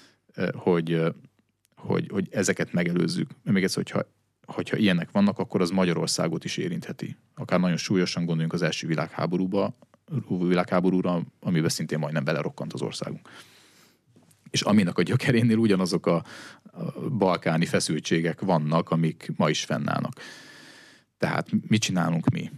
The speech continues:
Mi azt, mi azt látjuk, hogy, hogy, ö, sok olyan nyugati partnerországunk, amelyik érdekelt szintén gazdasági, politikai értelmű Nyugat-Balkánon,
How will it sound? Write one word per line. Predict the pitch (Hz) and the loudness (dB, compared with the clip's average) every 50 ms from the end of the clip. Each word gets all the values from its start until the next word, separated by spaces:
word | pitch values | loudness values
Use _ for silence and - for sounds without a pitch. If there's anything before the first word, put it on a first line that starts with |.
| - - | -8 -2
Mi | 151 - | 2 2
azt, | 98 117 123 - - - - _ _ _ _ - | 2 2 2 -2 -6 -12 -20 _ _ _ _ -4
mi | - 92 | 0 2
azt | 92 98 - - | 2 2 2 0
látjuk, | - 85 82 - _ - - 113 - - - - - _ _ _ _ - | 0 -2 -2 -4 _ 2 2 2 2 2 -8 -8 -8 _ _ _ _ -20
hogy, | - - - 87 82 85 80 73 - _ _ _ _ _ _ _ _ _ _ | -10 0 2 2 2 2 0 -4 -10 _ _ _ _ _ _ _ _ _ _
hogy, | - - - 92 85 82 80 76 82 | -16 -8 -4 -2 -2 -2 -2 -2 -4
ö, | 80 78 80 76 - - | -4 -2 -4 -4 -6 -6
sok | - - - - 110 - | -6 -4 0 0 0 0
olyan | - 120 95 85 85 85 78 - | 2 0 2 2 0 0 -2 -2
nyugati | - 107 101 101 92 82 - - 82 82 76 - - _ _ - 175 - _ _ _ _ _ _ _ _ _ _ _ _ _ _ _ | 0 0 2 2 2 0 -2 -2 -2 -2 -2 -4 -8 _ _ -18 -18 -18 _ _ _ _ _ _ _ _ _ _ _ _ _ _ _
partnerországunk, | - 95 90 87 - 87 87 82 80 78 - - - 95 85 85 80 80 - - - - | 0 0 0 0 0 -2 0 0 0 0 0 -2 -2 -2 -2 -2 -2 -4 -6 -8 -6 -4
amelyik | 82 87 85 80 80 80 - - - - - - - _ - | -2 -2 0 0 -2 -4 -6 -10 -18 -20 -20 -20 -20 _ -4
érdekelt | - - 98 92 87 87 - - 87 82 80 - - - | 0 2 2 2 2 -2 -6 -4 -4 -4 -4 -6 -8 -10
szintén | - - - 87 82 80 - - 85 80 - - - 135 | -10 -6 -2 -2 -2 -2 -2 -4 -4 -4 -4 -6 -6 -2
gazdasági, | - 90 85 87 82 - - 85 82 78 | -2 -2 0 0 -2 -4 -4 -4 -4 -4
politikai | 76 - 95 90 85 - - - 82 | -4 0 0 0 0 0 -2 -2 -2
értelmű | 80 - - 85 80 | -2 -2 -2 -4 -2
Nyugat-Balkánon, | 80 87 92 95 85 90 87 85 82 - 85 87 92 98 104 113 | -2 0 0 0 0 0 0 -2 -2 0 0 0 2 2 0 0